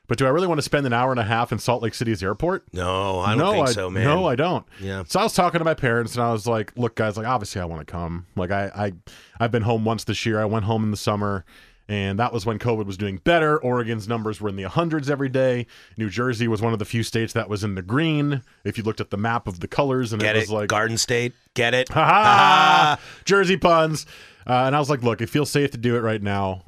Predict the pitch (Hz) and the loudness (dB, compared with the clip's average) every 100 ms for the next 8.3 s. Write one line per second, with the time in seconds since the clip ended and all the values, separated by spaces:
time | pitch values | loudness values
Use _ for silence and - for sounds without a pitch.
0 | - 107 98 95 92 107 117 123 - 127 | -8 -4 -2 -4 -6 -4 -2 -4 -2 -2
1 | 117 110 113 - 120 110 - 120 110 - | -2 -2 -2 -2 -2 -4 -4 -2 -2 -4
2 | - 107 98 104 - 107 - 101 92 101 | -4 -4 -2 -4 -2 -2 -4 -6 -4 -4
3 | 98 98 90 107 104 101 98 - 90 87 | -4 -4 -4 -4 -4 -4 -6 -4 -4 -6
4 | 82 - - - _ 85 82 82 78 87 | -10 -16 -20 -20 _ -6 -4 -4 -6 -8
5 | - 92 85 107 120 117 101 98 98 92 | -8 -8 -4 -2 -2 -2 -2 -2 -4 -6
6 | 85 95 95 92 - 104 95 92 - 98 | -6 -4 -4 -4 -4 -4 -4 -4 -4 -6
7 | 85 87 101 - 92 87 98 90 80 113 | -6 -6 -6 -4 -6 -6 -6 -6 -4 -6
8 | - 226 | -4 -6